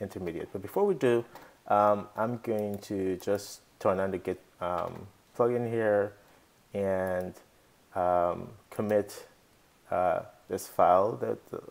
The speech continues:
we changed in the basic directory. And I'm just gonna say commit, and I'm gonna say, um, you know, ended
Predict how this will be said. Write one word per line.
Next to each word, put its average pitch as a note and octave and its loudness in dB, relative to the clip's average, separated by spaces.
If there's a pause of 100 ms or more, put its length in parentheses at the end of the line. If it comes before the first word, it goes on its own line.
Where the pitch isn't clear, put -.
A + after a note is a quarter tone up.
(360)
we G#2 -8
changed G#2+ -6
in A2 -8
the G#2+ -4
basic G2+ -6
directory. A2 -2 (560)
And G#2 -2
I'm G2 -4
just G2+ -10
gonna F#2+ -8
say F2+ -4 (100)
commit, - -4 (600)
and G2+ -2
I'm G2+ -2
gonna G2 -6
say, F#2 0
um, F2 -8 (240)
you F2+ -6
know, E2+ -8 (1600)
ended G2+ 0